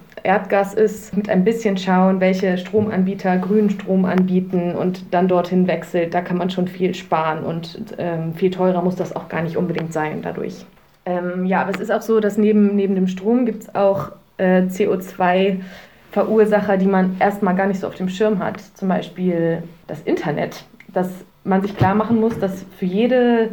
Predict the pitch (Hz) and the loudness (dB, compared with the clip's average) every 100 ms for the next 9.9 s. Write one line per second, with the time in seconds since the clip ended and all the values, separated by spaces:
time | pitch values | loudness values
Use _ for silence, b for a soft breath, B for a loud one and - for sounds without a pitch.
0 | - 294 294 - 185 165 170 175 170 180 | -2 0 0 0 -2 0 -2 0 0 0
1 | 165 - - 170 185 185 180 208 208 208 | -2 -4 0 2 2 2 2 2 0 0
2 | 196 196 190 190 190 185 220 208 180 185 | 2 2 2 2 2 2 0 0 -2 -2
3 | 175 - - 185 185 185 180 - - B | -2 -2 0 -2 -2 -4 -4 -8 -20 B
4 | B B B B 185 196 190 196 202 208 | B B B B -2 -2 0 0 2 0
5 | 214 196 190 190 208 226 233 214 220 220 | 0 0 2 2 2 0 0 0 0 -2
6 | 196 196 196 190 185 190 202 190 180 180 | 0 0 -2 -2 -2 -2 -2 -2 0 -2
7 | 185 185 180 180 185 180 180 185 B B | -2 -2 0 0 0 0 0 -2 B B
8 | _ _ - 185 185 185 185 175 156 160 | _ _ 0 4 4 4 0 0 2 2
9 | 185 220 262 311 - 214 220 208 | 0 -2 0 0 0 0 2 0